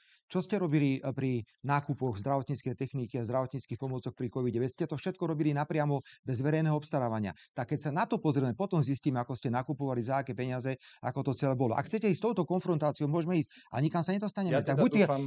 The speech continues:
Speaker 1: buď tá verejnosť chce vedieť, čo ideme robiť, alebo nie, nechce,
Speaker 2: nech
Speaker 1: ne-,
Speaker 2: sa pekne
Speaker 1: nevie. Tak
Speaker 2: náka
Speaker 1: po-, tak
Speaker 2: pozrie
Speaker 1: poďme.
Speaker 2: na úplne všetky
Speaker 1: No,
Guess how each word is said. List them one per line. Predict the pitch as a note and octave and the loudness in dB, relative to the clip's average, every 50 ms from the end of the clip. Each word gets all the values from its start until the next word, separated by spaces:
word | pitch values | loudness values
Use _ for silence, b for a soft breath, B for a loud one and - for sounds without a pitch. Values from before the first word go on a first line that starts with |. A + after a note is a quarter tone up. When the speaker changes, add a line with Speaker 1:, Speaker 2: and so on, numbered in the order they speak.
| C3 | -6
Speaker 1:
buď | - B2 D3+ G3+ - | -2 0 0 2 4
tá | F#3+ D3+ | 4 4
verejnosť | E3+ F3+ F3+ E3+ D#3 - | 4 2 2 2 0 0
chce | - - F3 | 0 0 0
vedieť, | D#3 D#3 C#3 D3 D3 - - | 2 2 2 2 2 2 0
čo | - C3+ B2 | 0 -2 0
ideme | B2 C#3+ D3 | 0 0 0
robiť, | D3+ D#3 D3+ E3 F3 - D#3 | 0 0 0 0 -2 0 0
alebo | D3+ D3 D3 | 0 2 2
nie, | D3 D#3 D#3+ D3+ D#3 | 2 2 2 0 0
nechce, | C#3 D3+ D3+ D3 - B2+ | -2 -2 -2 -4 -4 -4
Speaker 2:
nech | C#3 D3 D3+ | -2 -2 -2
Speaker 1:
ne-, | C#3 - | 0 -2
Speaker 2:
sa | D3 | -4
pekne | - - C#3 C#3+ C#3+ | -4 -4 -2 -2 0
Speaker 1:
nevie. | B2+ - B2 | 0 0 -2
Tak | A#2+ B2 D3 C#3+ | -2 -2 -2 -2
Speaker 2:
náka | - | -2
Speaker 1:
po-, | F3+ F3 | -4 -4
tak | D3+ | -4
Speaker 2:
pozrie | D#3 B2 A#2 B2+ A#2+ | -8 -8 -6 -6 -6
Speaker 1:
poďme. | A3 F#3 | -4 -6
Speaker 2:
na | C#3 | -6
úplne | - C#3 C3+ - D3 C#3 B2 G#2+ | -8 -10 -10 -8 -6 -6 -6 -8
všetky | - - A2 - - - - | -10 -10 -12 -12 -12 -12 -10
Speaker 1:
No, | A2 G2+ | -8 -6